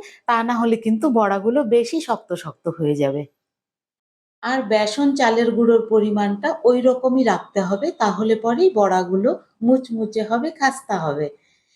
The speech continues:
এদিকে কড়াইতে তেল বসিয়ে দিয়েছি। তেলটাকে ভালো করে গরম করে নিয়ে হিটটা মিডিয়ামে করে দিয়ে বড়াগুলোকে ভেজে নেব।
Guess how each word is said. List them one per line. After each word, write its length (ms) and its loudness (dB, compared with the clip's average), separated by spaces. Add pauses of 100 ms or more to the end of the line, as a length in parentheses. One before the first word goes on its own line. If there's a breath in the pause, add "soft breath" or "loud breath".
(200)
এদিকে 380 2
কড়াইতে 520 0
তেল 320 4
বসিয়ে 380 2
দিয়েছি। 380 2 (400 soft breath)
তেলটাকে 500 2
ভালো 320 2
করে 260 0
গরম 400 2
করে 240 2
নিয়ে 260 0 (420 loud breath)
হিটটা 420 2
মিডিয়ামে 680 2
করে 280 4
দিয়ে 240 2 (360 loud breath)
বড়াগুলোকে 680 2
ভেজে 400 2
নেব। 180 -4